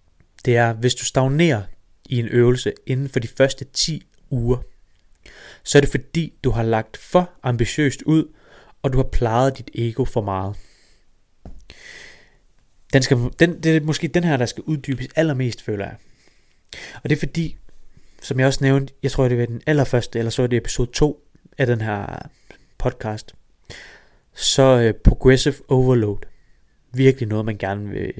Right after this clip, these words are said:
vil have, hvis man skal være stærkere og større over tid. Det er at tage mere over tid. Og i jagten på progressive overload, så bliver folk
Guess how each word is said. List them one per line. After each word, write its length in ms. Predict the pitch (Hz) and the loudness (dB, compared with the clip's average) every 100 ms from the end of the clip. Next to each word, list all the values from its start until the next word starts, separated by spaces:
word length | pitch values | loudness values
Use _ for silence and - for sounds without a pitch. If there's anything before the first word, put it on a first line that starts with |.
| 107 | -10
vil 140 | 127 98 | -6 0
have, 200 | 139 175 - | 0 0 -4
hvis 200 | 127 - | -6 -6
man 80 | 117 | -8
skal 140 | 113 | -6
være 80 | 107 | -6
stærkere 380 | - 127 139 131 | -2 -2 0 -2
og 60 | |
større 300 | - 113 113 | -4 -6 -6
over 160 | 110 104 | -4 -6
tid. 240 | - - - - - - | -8 -12 -14 -20 -20 -6
Det 80 | - | 0
er 80 | 123 | 2
at 60 | 117 | 2
tage 240 | - 131 | 0 0
mere 340 | 139 113 120 | 0 -2 -2
over 160 | 120 101 | -4 -6
tid. 280 | - 107 - _ _ _ - - - - | -8 -10 -12 _ _ _ -20 -20 -20 -4
Og 120 | 135 | 0
i 40 | 131 | 2
jagten 340 | 143 156 127 | 2 0 -6
på 380 | - - 135 - | 4 6 6 2
progressive 540 | - - 123 120 - 113 | -4 0 0 0 -2 -2
overload, 360 | 110 113 104 | 0 0 0
så 180 | - 123 | -2 -4
bliver 180 | 113 113 | -2 -2
folk 420 | - 131 - | 0 -2 -2